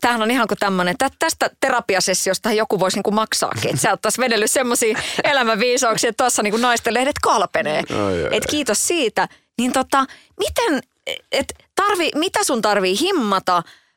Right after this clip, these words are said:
Speaker 1: vai tarviiko sun, kun, kun miettii,
Speaker 2: Kyllä me
Speaker 1: että
Speaker 2: yritetään tässä tavallaan nyt sitä, että ei himmata yhtään mitään enää ja,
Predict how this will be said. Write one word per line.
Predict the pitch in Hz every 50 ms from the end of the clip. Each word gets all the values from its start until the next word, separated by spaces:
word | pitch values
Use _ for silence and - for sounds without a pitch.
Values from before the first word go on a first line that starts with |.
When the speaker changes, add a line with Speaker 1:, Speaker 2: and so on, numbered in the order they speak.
| _ _ - 196
Speaker 1:
vai | 233 240 247 -
tarviiko | - 302 262 220 175 151 151 156 - -
sun, | 160 - - 185 147 139 143 170 - _ _ _
kun, | - 220 220 214 208 202 - _
kun | - 220 214
miettii, | 214 233 220 202 - - 185 160 156
Speaker 2:
Kyllä | 165 156
me | 165 175
Speaker 1:
että | 180 170
Speaker 2:
yritetään | 185 180 156 131 127 113 - - 107 110
tässä | 107 - 117 110 - -
tavallaan | 107 101 98 98 98 95 95 95 95 98
nyt | 101 92 -
sitä, | - - 104 95 - 92 85 80
että | 76 78 - _ - - 80 - _ _ _ _ _ -
ei | 95 101 98 98
himmata | 107 107 104 95 92 87 - 87 - _ _ _ _ _ _ -
yhtään | 107 98 - - - 85 82 80 82
mitään | 82 82 80 - 69 78 - 73 64
enää | 58 52 50 50 50 50 50
ja, | - 55